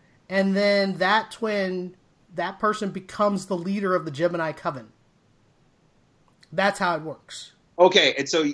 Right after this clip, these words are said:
Speaker 2: and so now they're saying that this will happen again with them.
Speaker 1: Right, 'cause they're the next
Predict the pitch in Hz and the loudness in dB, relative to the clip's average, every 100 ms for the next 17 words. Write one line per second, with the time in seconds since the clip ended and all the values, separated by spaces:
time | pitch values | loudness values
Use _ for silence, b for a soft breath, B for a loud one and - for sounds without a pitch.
0 | - 151 147 147 151 185 202 180 170 160 | -4 -4 -2 0 4 4 6 4 0 0
1 | 143 131 127 123 123 - 123 143 131 139 | 0 0 0 -2 -4 -4 -2 0 2 6
2 | 135 123 123 107 123 127 113 107 104 113 | 6 6 2 2 6 8 6 4 -2 0
3 | 107 110 95 73 _ - - 202 185 - | 2 4 2 0 _ -20 -10 -2 -2 -2
4 | - - 185 180 208 220 202 190 185 185 | -10 -6 -4 2 4 4 2 -2 -2 -4
5 | - | -10